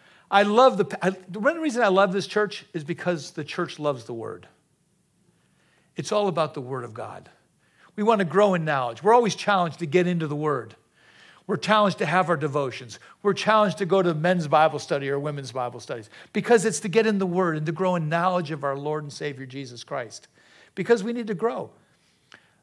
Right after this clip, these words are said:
I don't know about you, when I had my little children, I wanted them to go to school. I wanted them to grow up. I wanted them to learn how to navigate life's thing.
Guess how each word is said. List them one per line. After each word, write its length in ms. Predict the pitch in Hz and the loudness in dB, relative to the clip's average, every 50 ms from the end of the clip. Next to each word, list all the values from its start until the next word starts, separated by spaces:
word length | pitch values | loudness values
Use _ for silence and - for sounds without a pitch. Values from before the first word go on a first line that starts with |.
| _ _ _ _ | _ _ _ _
I 60 | - | 0
don't 120 | 196 220 220 | 0 0 0
know 80 | 214 | -2
about 220 | 190 151 180 170 170 | 0 0 0 0 0
you, 120 | 196 220 | -2 -2
when 140 | 196 175 165 | 0 0 0
I 60 | 160 | 0
had 200 | 156 175 190 175 | 0 -2 -2 -2
my 120 | 185 185 | -4 -4
little 160 | 180 190 185 175 | -4 -4 -4 -6
children, 400 | - - 208 214 208 196 170 127 | -4 -2 -2 -2 -2 -4 -6 -6
I 80 | 143 | -6
wanted 300 | 160 160 165 190 226 254 | -6 -6 -6 -6 -6 -6
them 60 | 254 | -8
to 60 | 226 202 | -8 -6
go 140 | 170 175 | -6 -6
to 80 | 156 143 | -6 -6
school. 420 | - - - 175 143 120 107 - - - | -10 -10 -8 -8 -8 -8 -10 -12 -8 -6
I 40 | |
wanted 320 | 170 175 185 208 240 247 208 | -4 -4 -4 -4 -6 -6 -6
them 140 | 185 190 170 | -6 -6 -6
to 80 | 165 | -6
grow 220 | 143 - 147 139 131 | -8 -8 -8 -6 -6
up. 200 | 123 - - _ - - - _ | -8 -10 -12 _ -20 -20 -16 _
I 80 | - 190 | -2 -2
wanted 380 | 190 185 190 208 233 262 214 | 0 0 0 0 0 0 0
them 160 | 196 196 180 | 0 -2 0
to 80 | 156 185 | 0 -2
learn 560 | 170 165 180 196 214 233 240 226 196 170 147 | -2 0 2 2 2 2 2 2 0 -2 -4
how 120 | 127 151 170 | -4 -4 -4
to 80 | 165 | -4
navigate 560 | 156 156 165 175 190 175 185 160 175 170 170 | -4 -4 -4 -4 -4 -6 -4 -4 -4 -4 -4
life's 360 | 165 170 160 147 147 135 - - | -6 -6 -6 -6 -8 -10 -12 -12
thing. 280 | - 220 247 190 - | -10 -10 -8 -10 -12